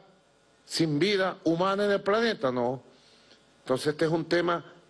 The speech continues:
que vamos a reenfocar, a recolocar y a ponerlo en el centro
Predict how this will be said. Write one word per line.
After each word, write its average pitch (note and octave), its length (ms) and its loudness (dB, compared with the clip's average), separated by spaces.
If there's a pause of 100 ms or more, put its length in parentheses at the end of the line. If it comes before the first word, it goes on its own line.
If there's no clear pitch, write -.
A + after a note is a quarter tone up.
(100)
que C#3 120 0
vamos C#3+ 300 2
a D3 340 -2
reenfocar, D3+ 880 -2 (440)
a C3 140 0
recolocar C3+ 800 0 (300)
y B2 80 2
a C#3+ 100 0
ponerlo C#3 420 0
en D#3 80 -2
el C#3+ 120 0
centro G#3 800 -2